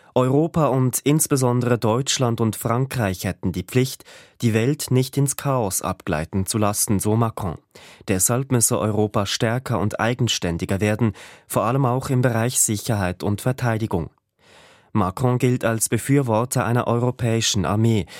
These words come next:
Diese soll die E U unabhängiger machen von der Schutzmacht U S A. Kanzlerin Angela Merkel hatte sich zuletzt positiv zu diesem Vorhaben geäußert.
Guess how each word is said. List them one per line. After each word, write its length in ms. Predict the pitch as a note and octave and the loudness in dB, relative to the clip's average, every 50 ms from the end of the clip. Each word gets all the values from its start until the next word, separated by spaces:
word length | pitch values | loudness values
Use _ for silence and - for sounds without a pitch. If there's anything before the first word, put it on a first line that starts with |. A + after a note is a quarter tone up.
| - - - _ _ | -20 -20 -20 _ _
Diese 280 | - A2+ A2 G#2+ C3+ B2+ | -2 0 0 2 2 2
soll 180 | B2+ B2 A#2 A2+ | 2 2 0 0
die 240 | A2 A2+ - A2 | 0 0 0 0
E 40 | A2 - | 0 0
U 100 | A#2+ B2 | 0 0
unabhängiger 640 | - - C#3 C#3 C3 C3+ A#2 G#2 G2 F2 - F2+ | 2 2 2 2 0 0 0 -2 0 0 0 0
machen 380 | G2 G2 A2+ - - - C3 B2+ | 0 0 0 0 -2 -2 -2 0
von 180 | - C3+ C3 | 0 0 0
der 80 | B2+ B2+ | 0 0
Schutzmacht 640 | B2 - A#2 A2 - - - G#2+ F2 - - - - | 0 0 -2 -2 -2 -2 -2 -2 -2 -4 -6 -8 -4
U 100 | G#2 A#2 | 0 0
S 220 | A#2+ B2+ - - | 2 2 0 0
A. 160 | B2 G2+ D#2 C2+ - _ - - - - - _ _ | 0 -2 -4 -6 -10 _ -20 -20 -20 -20 -20 _ _
Kanzlerin 560 | - - G2+ F2+ F2+ - - G2 F2 F#2 F2+ | -6 -4 -4 -2 -2 -2 -4 -2 -2 -2 -2
Angela 320 | F2 - F#2 F#2+ F#2+ F#2 F#2 | -2 -2 -2 -2 0 0 0
Merkel 380 | F#2+ F#2+ G#2 B2 - - C#3+ | 0 0 -2 -2 -2 -2 -2
hatte 160 | C3 B2+ - C3 | -2 0 0 0
sich 220 | - C3 B2+ - | 0 -2 -2 -2
zuletzt 440 | - C#3+ B2+ B2+ C3 - - - - | -2 -2 0 0 -2 -2 -6 -8 -4
positiv 640 | - C3+ B2+ A#2 G#2+ F#2+ - - - D#2+ D#2 - | -2 0 0 0 -2 -4 -6 -6 -8 -10 -8 -8
zu 120 | - - F#2+ | -8 -8 -6
diesem 280 | F2 G2 F#2 G#2+ G2 | -4 -2 -2 -2 -2
Vorhaben 580 | - - F2+ F2 E2+ F2+ F2 D#2+ - F2+ F#2 F2+ | -2 -4 -4 -4 -2 -4 -4 -6 -4 -4 -4 -2
geäußert. 680 | - B2 D#2+ F#2+ D2+ - - - - - - - - | -2 -2 -2 -2 -4 -4 -4 -4 -4 -8 -16 -20 -20